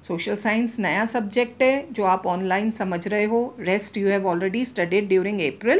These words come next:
तो थोड़ा सा धीरे धीरे हम अपने चैप्टर्स पढ़ना शुरू करेंगे, जो कि आपको समझने में भी ईजी हो जाएंगे। Fine children, so tomorrow we'll be meeting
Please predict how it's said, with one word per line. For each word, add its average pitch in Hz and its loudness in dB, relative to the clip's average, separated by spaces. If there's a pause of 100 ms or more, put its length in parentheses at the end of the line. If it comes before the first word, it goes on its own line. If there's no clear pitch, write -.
(640)
तो 180 -10
थोड़ा 196 2
सा 311 0 (280)
धीरे 208 2
धीरे 226 4
हम 233 -2
अपने 190 -6
चैप्टर्स 190 -4
पढ़ना 180 -2
शुरू 185 -2
करेंगे, 254 0 (400)
जो 175 -8
कि 208 -6
आपको 190 -6
समझने 170 -8
में 156 -6
भी 330 0 (220)
ईजी 156 -8
हो - -14
जाएंगे। - -20 (440)
Fine 254 2
children, 320 2 (400)
so 185 -6
tomorrow 294 6
we'll 208 0
be 214 0
meeting 214 2